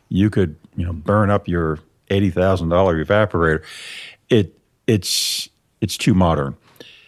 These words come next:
I prefer, I'm looking at it right now, I prefer my hundred and forty-year-old iron kettle. I know the kettle stove that it sits in. I know what type of wood it likes, which sounds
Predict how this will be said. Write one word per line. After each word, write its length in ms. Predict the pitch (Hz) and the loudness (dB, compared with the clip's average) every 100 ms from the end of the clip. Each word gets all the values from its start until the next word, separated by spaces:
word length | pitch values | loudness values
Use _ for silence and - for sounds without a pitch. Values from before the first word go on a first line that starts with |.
| _ _ _ _ _ _ _ _ _ _ - _ _ - - - | _ _ _ _ _ _ _ _ _ _ -20 _ _ -20 -14 0
I 200 | 110 120 | 4 4
prefer, 720 | - 98 - 101 98 92 90 - - _ _ _ _ _ _ - | 4 0 4 6 6 4 0 -8 -20 _ _ _ _ _ _ -4
I'm 180 | 90 87 | 0 2
looking 220 | 92 90 | 4 4
at 120 | 90 | 2
it 40 | 92 | 4
right 180 | 95 | 2
now, 440 | 90 87 87 85 95 | 4 2 2 2 -2
I 160 | - 98 | 0 0
prefer 400 | 110 98 104 101 | 2 2 4 4
my 180 | 92 87 | 4 2
hundred 260 | 98 101 | 2 0
and 80 | 98 | 0
forty-year-old 680 | - 107 101 98 95 95 98 | 0 2 4 4 6 6 4
iron 320 | 82 92 104 | 4 4 4
kettle. 480 | 101 98 90 92 90 _ _ - - _ _ _ - | 4 2 4 2 -2 _ _ -20 -20 _ _ _ -2
I 200 | 98 98 | 2 4
know 680 | 90 95 98 98 98 95 95 - | 4 4 6 6 4 0 -6 -6
the 80 | 110 | -4
kettle 340 | - 98 95 | 0 0 2
stove 560 | 92 - 101 92 92 92 | 0 0 2 4 2 2
that 140 | 90 | 0
it 40 | 87 | 0
sits 320 | - 92 - | 0 -2 0
in. 360 | 85 87 107 110 | 0 0 0 0
I 160 | 85 | -2
know 560 | 82 90 90 92 90 87 | 0 2 2 2 2 -2
what 240 | - 95 90 | -2 -2 0
type 220 | 98 90 | 0 0
of 80 | 90 | 0
wood 360 | 80 90 90 | 0 2 2
it 140 | 80 - | 0 -2
likes, 380 | 82 87 98 - | 0 0 0 -4
which 220 | 85 - | -6 -2
sounds 540 | 90 90 87 82 - | -2 0 0 -4 -8